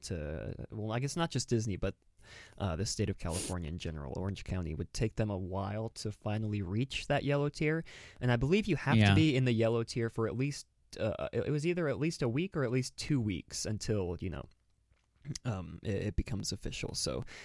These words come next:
Speaker 1: it would take, you know, at least a month or so for,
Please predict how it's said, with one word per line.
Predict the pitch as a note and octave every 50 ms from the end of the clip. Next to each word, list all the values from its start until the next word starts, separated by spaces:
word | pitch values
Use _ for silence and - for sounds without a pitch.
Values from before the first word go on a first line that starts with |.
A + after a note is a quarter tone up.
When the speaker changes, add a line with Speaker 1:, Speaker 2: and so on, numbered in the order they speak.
| - - -
Speaker 1:
it | - A#2
would | A2 A#2 D#3 E3+ E3 -
take, | - - E3 D#3+ D#3 D3 - -
you | E2 - B2
know, | A#2 G2+ F#2+ F#2+
at | G#2+ - -
least | B2+ C3 D#3 E3+ E3 - - - - - - - - - - - - - - - - - - - - _ _ _ -
a | A#2
month | A2 G#2+ A2 G#2+ G#2+ - -
or | G2 - -
so | A#2 - - - F2+ E2+ G2
for, | - - F#2 F2+ E2+ B1+ -